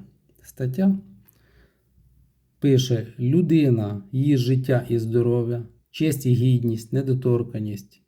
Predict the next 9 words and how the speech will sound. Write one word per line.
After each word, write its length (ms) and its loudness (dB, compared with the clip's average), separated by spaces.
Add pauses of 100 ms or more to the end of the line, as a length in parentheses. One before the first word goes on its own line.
і 100 -2
безпека 500 -2
визначаються 680 2
в 80 2
Україні 320 2
на 120 2
вищою 520 -2
соціальною 560 -4
цінністю». 760 -10